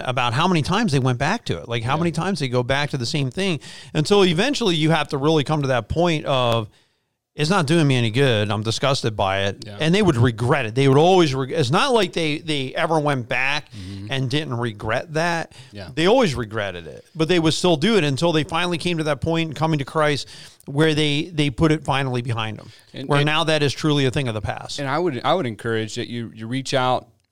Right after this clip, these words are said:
Speaker 2: and, and, uh, tap into the resources that are around you, like churches, for example, like organizations that take in women's, women's safe organizations,
Speaker 1: Right.
Speaker 2: stuff like that. Like,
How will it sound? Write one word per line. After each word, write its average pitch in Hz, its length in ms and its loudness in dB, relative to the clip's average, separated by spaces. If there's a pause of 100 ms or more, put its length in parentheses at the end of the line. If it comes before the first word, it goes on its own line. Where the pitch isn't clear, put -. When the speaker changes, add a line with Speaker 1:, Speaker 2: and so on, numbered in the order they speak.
(300)
Speaker 2:
and, 120 300 -6
and, 113 380 -4
uh, 110 200 -4 (140)
tap 139 300 -4
into 131 160 -4
the 110 100 -6
resources 117 600 -6
that 104 160 -4
are 101 80 -8
around 120 320 -8
you, 110 80 -10
like 104 180 -8
churches, 175 440 -8
for 104 180 -10
example, 95 640 -14
like 113 400 -6
organizations 135 880 -6
that 113 180 -8
take 143 300 -6
in 170 240 -2
women's, 123 520 -4
women's 123 520 -6
safe 165 300 -4
organizations, 104 720 -8
Speaker 1:
Right. 123 100 4
Speaker 2:
stuff 123 120 -4
like 123 120 -12
that. 156 260 -6
Like, 113 200 -6